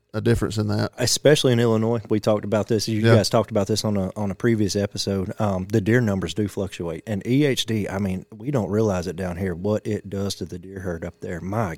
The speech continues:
Speaker 2: goodness gracious. I mean, to, to, to go from a year where you've seen just multiple three, four, five-year-old bucks, whether you got a shot or not, you saw 'em.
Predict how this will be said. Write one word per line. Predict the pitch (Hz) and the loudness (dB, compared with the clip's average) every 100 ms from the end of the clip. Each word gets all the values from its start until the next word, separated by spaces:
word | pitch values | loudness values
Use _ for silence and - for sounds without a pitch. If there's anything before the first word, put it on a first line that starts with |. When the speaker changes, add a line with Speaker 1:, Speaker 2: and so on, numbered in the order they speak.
| - | -6
Speaker 2:
goodness | 104 95 82 | -6 -4 -6
gracious. | - 95 - - - | -6 -6 -8 -12 -6
I | |
mean, | 104 95 95 | -4 -4 -2
to, | 113 | -2
to, | 95 - 113 101 - - _ _ _ _ | -4 -4 -4 -4 -8 -20 _ _ _ _
to | 120 | 2
go | 117 131 | 6 6
from | 131 120 | 6 2
a | |
year | 113 123 117 | 2 2 2
where | 107 | 2
you've | 110 113 | 2 2
seen | - 117 110 101 - | 2 2 2 0 0
just | 117 101 117 | 0 0 0
multiple | 117 135 143 - 98 | 2 4 4 2 -4
three, | 90 113 107 | -2 -2 -2
four, | - 113 | 0 -2
five-year-old | 98 110 107 101 95 90 | 0 -2 -2 0 -2 -2
bucks, | 98 101 - - - | -2 -4 -4 -10 -2
whether | 110 101 | 0 0
you | 95 | 0
got | 107 90 | -2 0
a | |
shot | - 123 113 | 2 2 2
or | 95 | 0
not, | 107 95 | -2 -2
you | 101 | -2
saw | - 110 101 | 0 0 0
'em. | 82 | -2